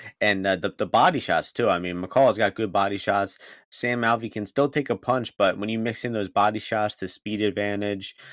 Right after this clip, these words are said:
uh, a fellow southpaw, I feel like Sam's gonna be in for, for a world of hurting here. So, uh, you know, square play of the week, McCall K O. I think it's cashing. Uh, best odds available on FanDuel.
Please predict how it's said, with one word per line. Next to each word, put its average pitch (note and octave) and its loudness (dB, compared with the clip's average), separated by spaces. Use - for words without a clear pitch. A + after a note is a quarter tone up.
uh, - 0
a C#2+ -2
fellow A2+ 2
southpaw, G2+ 0
I G2+ 4
feel A#2 -4
like F#2+ -4
Sam's F2 -6
gonna F2 -6
be F2+ -6
in E2+ -6
for, F2 -6
for F#2+ -6
a F2+ 0
world F#2+ -4
of F2 -4
hurting F#2 -4
here. F#2+ -4
So, F#2+ 0
uh, F#2+ 4
you A2+ -4
know, G#2+ -4
square C3+ 0
play C#3+ 2
of C3 2
the A#2+ 0
week, C#3 2
McCall A2+ 0
K A2+ 2
O. B2+ 4
I A#2+ -6
think B2+ -8
it's G#2 -8
cashing. A2 -6
Uh, F2 -2
best A2 0
odds G2 -2
available G2 -6
on F2+ -6
FanDuel. F#2 -6